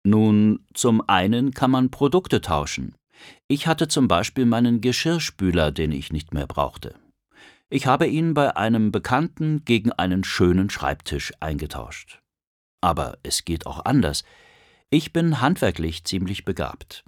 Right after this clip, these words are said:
Helfe ich zum Beispiel einer Nachbarin bei der Reparatur ihres Schrankes, schneidet sie mir dafür die Haare. Es gibt viele Möglichkeiten. Man kann sich darüber im Internet informieren. Ich habe da ein eigenes kleines Netzwerk gegründet.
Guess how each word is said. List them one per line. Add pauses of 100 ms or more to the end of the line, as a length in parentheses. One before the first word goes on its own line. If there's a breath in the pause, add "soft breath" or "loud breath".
(320)
Helfe
ich
zum
Beispiel
einer
Nachbarin
bei
der
Reparatur
ihres
Schrankes, (340 loud breath)
schneidet
sie
mir
dafür
die
Haare. (440)
Es
gibt
viele
Möglichkeiten. (580 soft breath)
Man
kann
sich
darüber
im
Internet
informieren. (200)
Ich
habe
da
ein
eigenes
kleines
Netzwerk
gegründet.